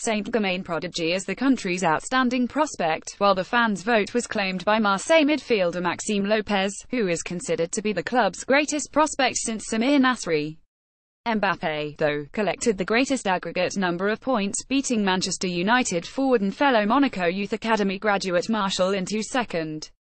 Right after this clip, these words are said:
It caps a stellar year for the Paris-born youngster,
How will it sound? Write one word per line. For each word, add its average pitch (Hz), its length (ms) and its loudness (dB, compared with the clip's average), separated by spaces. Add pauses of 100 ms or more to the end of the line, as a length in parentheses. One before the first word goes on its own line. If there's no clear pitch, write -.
(360)
It 269 160 -2
caps 185 460 -2
a 202 60 -4
stellar 190 360 0
year 208 340 0
for 190 120 -8
the 196 100 -6
Paris-born 180 600 -2
youngster, 202 680 0